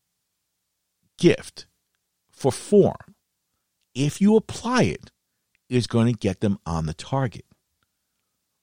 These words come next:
They're not just gonna hope to hit the target. They're gonna get on the target and accomplish the goal that they set out, which is to hit it in the middle. No matter what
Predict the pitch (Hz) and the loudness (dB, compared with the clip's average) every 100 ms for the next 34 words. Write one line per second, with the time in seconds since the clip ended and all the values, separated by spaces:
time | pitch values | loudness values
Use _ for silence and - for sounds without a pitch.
0 | _ _ _ _ _ _ - 202 247 226 | _ _ _ _ _ _ 4 6 6 6
1 | 180 131 123 95 - - 320 - - 82 | 4 2 0 -2 -2 2 2 2 -4 -8
2 | 82 - - 117 107 - - _ _ _ | -8 -10 -12 -12 -14 -18 -20 _ _ _
3 | _ _ _ _ _ _ - 143 127 123 | _ _ _ _ _ _ 0 2 4 2
4 | 104 107 - - 151 226 165 - 80 80 | 2 0 -2 0 2 2 0 -2 -2 -4
5 | 90 - _ 110 104 - - 131 - 113 | -8 -12 _ -4 -4 -4 -4 -2 -2 -4
6 | - 104 80 76 76 85 78 - 73 120 | -6 -4 -2 -2 -6 -8 -10 -8 -4 -2
7 | 95 - _ _ - - 80 - 80 78 | -2 -6 _ _ -20 -14 -12 -10 -10 -8
8 | 71 - - 69 73 69 - _ _ _ | -8 -10 -12 -14 -12 -14 -16 _ _ _
9 | _ _ _ _ _ _ _ _ - 98 | _ _ _ _ _ _ _ _ -8 0
10 | 101 92 87 85 85 85 139 | 2 2 -2 -4 -8 -6 -6